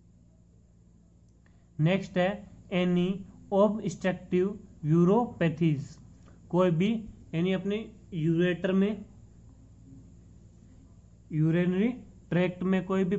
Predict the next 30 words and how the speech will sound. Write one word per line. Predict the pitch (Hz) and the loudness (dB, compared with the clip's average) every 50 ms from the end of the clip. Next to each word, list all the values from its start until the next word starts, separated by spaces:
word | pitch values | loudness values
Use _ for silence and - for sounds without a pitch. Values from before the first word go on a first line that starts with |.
| 202 - | -4 -4
pathologies | 190 180 175 - 185 180 175 175 165 160 185 185 165 165 | -4 -4 -4 -2 -2 0 0 0 2 2 0 0 0 0
होगी | 170 160 156 160 165 170 | -2 -2 0 0 0 0
obstruction | 170 165 - 185 175 180 170 170 170 - 185 175 175 - 185 175 170 156 | -2 -4 -4 -2 0 0 0 0 -2 -2 -4 -6 -6 -4 -2 0 0 0
के | 156 156 | 0 -2
कारण, | 156 151 147 143 139 135 135 - - - - - - - | -2 -2 -4 -4 -6 -8 -10 -12 -14 -18 -20 -20 -18 -10
तो | - | -4
उसको | 208 180 160 - - - 202 226 269 262 - - - - - - - - | -2 -2 -2 -2 -2 0 2 2 2 0 -2 -10 -20 -20 -20 -16 -6 -2
evaluate | 185 170 165 170 170 165 156 165 160 160 165 | 0 0 2 2 2 2 2 2 0 0 -2
करने | 160 160 156 156 160 156 151 | -2 0 2 2 2 0 0
के | 151 156 | 0 0
लिए। | 156 156 156 156 151 151 151 151 - - - - - - - - - - - - - - - - - - - - - - - - - - - - - - - - - - - - - | 0 2 2 0 0 0 -2 -4 -8 -12 -20 -20 -20 -20 -20 -20 -20 -20 -20 -20 -20 -20 -20 -20 -20 -20 -20 -20 -20 -20 -20 -20 -20 -20 -20 -20 -20 -20 -20 -20 -20 -20 -20 -20 -12
Hypertension, | - - 160 170 175 165 170 - 180 175 175 175 175 175 170 170 - 175 170 170 160 156 - - - - - - - | -4 0 2 2 2 2 0 0 0 0 2 2 4 4 2 2 2 2 2 2 0 -2 -8 -14 -18 -20 -18 -10 -4
अगर | 170 165 185 196 190 | -2 0 0 0 0
किसी | 190 - 185 - - 202 | 0 -2 -4 -4 -2 -2
भी | 196 208 - | -2 -2 -2
patient | - 190 185 185 196 190 190 185 | -2 -2 -2 -2 -2 -2 -2 -2
का | 214 202 170 | -2 -4 -4
hypertension | - 165 160 170 170 170 - 180 175 180 180 180 180 170 170 175 180 | -2 0 0 0 0 0 0 -2 -2 -2 -2 -2 -2 -2 -2 -2 -2
है, | 175 | -2
बहुत | 165 143 151 156 165 165 156 | -2 -2 0 0 0 0 0
ज़्यादा | 180 175 175 175 | -2 -2 0 -2
उसको | 175 170 175 - 190 | -2 -4 -4 -4 -4
hypertension | 165 160 160 160 160 165 175 160 170 170 165 160 160 170 170 | -2 0 0 0 0 -2 -4 -4 -2 -2 -2 -2 -2 -2 -4
रह | 165 160 156 156 | -2 -2 -2 -2
रहा | 156 160 | -2 -2
है, | 156 156 | -2 -2
यानी | 156 156 160 | -2 -2 -2
blood | 147 143 156 160 156 156 | -2 -2 -2 -2 -2 -2
का | 151 165 | -4 -6
pressure | 156 165 165 160 165 202 233 233 226 | -6 -4 -6 -6 -4 -4 -6 -6 -8